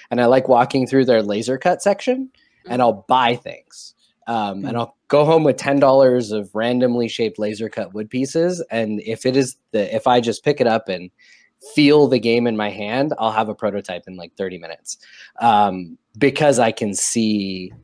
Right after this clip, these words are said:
Speaker 1: in my head what the game is gonna look like. And now I can start building things to make that reality.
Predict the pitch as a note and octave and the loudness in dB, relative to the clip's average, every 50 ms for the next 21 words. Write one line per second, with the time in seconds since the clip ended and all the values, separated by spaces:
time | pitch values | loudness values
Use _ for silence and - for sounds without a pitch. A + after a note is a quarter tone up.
0 | _ _ - A2+ A2+ A2 G#2+ G2+ G2 F#2 F#2+ A#2 A#2 A2+ G#2+ F#2 G2 G2+ G2 - | _ _ -8 -6 -4 -4 -4 -4 -4 -4 -4 -2 0 0 -2 0 -2 -4 -4 -4
1 | G2+ F2+ G2+ G2 F#2+ G2+ - - A2 F#2+ F#2+ F2+ G2+ A2+ - - D#3 D3+ E3 D#3+ | -6 -6 -6 -6 -6 -8 -6 -6 -6 -6 -4 -4 -4 -4 0 2 4 4 4 2
2 | - - A2+ A2+ A2+ A#2 A2+ A2 A2 G#2+ G#2 G2+ - - G#2 - - G#2 F#2+ - | 0 -4 -4 -2 -2 0 0 2 2 2 2 2 0 -2 -6 -2 -2 -2 -2 -2
3 | - G2+ G2+ F2+ G#2 F#2+ F#2 - - F2+ F2+ F2+ - - F#2+ F2 F2+ F2 - - | -4 -6 -6 -4 -6 -8 -8 -8 -10 -10 -10 -10 -12 -12 -10 -10 -10 -10 -8 -8
4 | F2+ - - E2+ E2+ D#2+ D#2+ D#2 D#2 E2 D#2+ E2 F2 G2+ | -8 -8 -8 -8 -6 -6 -6 -6 -8 -12 -14 -16 -20 -20